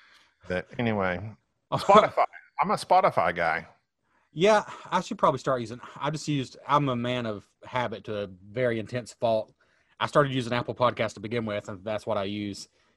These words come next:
Speaker 2: There's nothing great about it, but I have
Speaker 1: No.
Speaker 2: noticed, and this might be, uh, just us 'cause nobody cares, but Retro Bliss has something like forty reviews, and that's taken years to get.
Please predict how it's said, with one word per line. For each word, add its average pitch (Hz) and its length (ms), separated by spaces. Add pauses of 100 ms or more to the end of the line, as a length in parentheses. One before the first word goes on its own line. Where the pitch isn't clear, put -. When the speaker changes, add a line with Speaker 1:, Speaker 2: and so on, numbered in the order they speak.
(120)
Speaker 2:
There's 123 140
nothing 160 240
great 117 200
about 98 300
it, - 140 (480)
but 110 160 (200)
I 123 80
have 220 220
Speaker 1:
No. 180 140
Speaker 2:
noticed, 151 380 (640)
and 147 140
this 185 160
might 160 300
be, 127 420
uh, 113 160
just 113 240
us 131 320
'cause 113 140
nobody 113 220
cares, 131 360
but 104 300 (840)
Retro 170 360
Bliss 151 340
has 143 200
something 135 300
like 117 180
forty 147 360
reviews, 147 680 (880)
and 135 100
that's 139 140
taken 135 300
years 139 260
to 123 60
get. 117 340